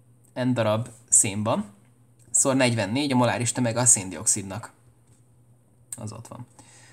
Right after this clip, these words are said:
Tehát moláris tömegszer anyagmennyiség van itt. És még van X N plusz X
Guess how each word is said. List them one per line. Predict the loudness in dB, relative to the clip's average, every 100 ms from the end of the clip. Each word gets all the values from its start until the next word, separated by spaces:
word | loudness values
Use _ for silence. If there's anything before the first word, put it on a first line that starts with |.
| -20 _ _ _ _ _ _ _ _ _ -12
Tehát | 0
moláris | 4 6 6 4
tömegszer | 2 2 4 4 4 0 -2
anyagmennyiség | -2 -4 -4 -4 -2 -2 -4
van | -2
itt. | -2 -4 -16 -16 -20 -20 -20 -20 -20 -20 -20 -20 _ _ _ _ _ _ -8
És | -2 2
még | 2
van | 6 6 6 0 -14 _ _ _ _ _ -20 -20 -20 _ _ _ _ _ _ _ _ _ -2 0
X | 4 4 4
N | 2 4 4 0 -6 -4
plusz | -2 0 2 0
X | 4 4 4